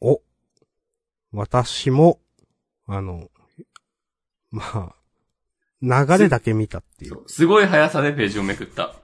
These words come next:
Speaker 1: わかります。
Speaker 2: うん。
Speaker 1: うん。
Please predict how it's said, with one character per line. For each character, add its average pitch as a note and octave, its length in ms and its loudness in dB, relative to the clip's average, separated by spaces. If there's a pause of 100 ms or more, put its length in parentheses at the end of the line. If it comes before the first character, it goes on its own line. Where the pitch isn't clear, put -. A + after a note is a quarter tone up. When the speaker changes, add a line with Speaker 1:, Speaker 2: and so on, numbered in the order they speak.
(1600)
Speaker 1:
わ A2+ 100 -8
か A#2 100 -6
り G#2+ 80 -6
ま G2+ 100 -8
す。 - 240 -20 (100)
Speaker 2:
う E3 40 -8
ん。 G2 320 -8 (1400)
Speaker 1:
う G2 40 -18
ん。 F2+ 200 -18